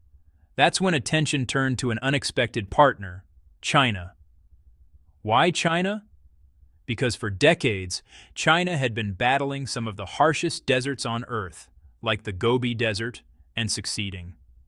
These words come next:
Through long-term planning, advanced techniques, and sheer scale, China transformed barren land into green belts, farmland, and thriving ecosystems.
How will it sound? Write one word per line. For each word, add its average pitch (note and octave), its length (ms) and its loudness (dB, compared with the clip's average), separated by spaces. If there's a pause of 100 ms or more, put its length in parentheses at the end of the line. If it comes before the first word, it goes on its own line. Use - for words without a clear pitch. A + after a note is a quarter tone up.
(460)
Through C#3 180 2
long-term D#3+ 560 2
planning, D#3 500 -4 (260)
advanced B2 560 -2
techniques, C3+ 640 -4
and G2 160 -6
sheer D3+ 320 2
scale, C3+ 600 -2 (240)
China D#3+ 360 2
transformed B2+ 840 -4
barren C3+ 420 2
land B2+ 380 -2
into G#2 220 -6
green A#2+ 440 -4
belts, B2 460 -2 (200)
farmland, C3 800 0 (220)
and G2+ 140 -6
thriving A#2+ 600 0
ecosystems. F#2+ 1000 -10